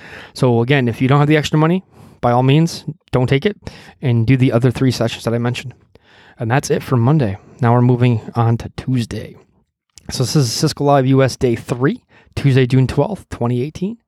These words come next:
Um, eight A M to ten A M. Uh, no overlapping sessions or multiple options on Tuesday. So this should pre-, be pretty straightforward for all of us.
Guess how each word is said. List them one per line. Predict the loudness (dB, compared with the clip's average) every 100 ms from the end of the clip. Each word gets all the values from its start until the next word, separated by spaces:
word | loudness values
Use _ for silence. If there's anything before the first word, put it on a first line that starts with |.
| _ _ -20 -20 _ -6
Um, | -4 -2 0
eight | 4 4
A | 4
M | 2
to | 0
ten | -2 0 2
A | 0
M. | -2 -8 -12 -8
Uh, | -4 -2
no | 2 2 2
overlapping | 0 0 -2 -2 -6
sessions | -8 -12 -10 -8 -2 -2 -2 -2
or | 0 0 -2 -8 -16 _ -2
multiple | 0 2 2 0
options | 0 0 0 0 0
on | 2 0
Tuesday. | 2 -2 -2 -6 -12 -20 -20 -20 -14
So | -6
this | -4
should | -4 -4 2
pre-, | 0 0
be | -4 -4
pretty | -2 -2 2 2
straightforward | 0 -2 2 4 2 0
for | -2
all | -2
of | -2
us. | -6 -10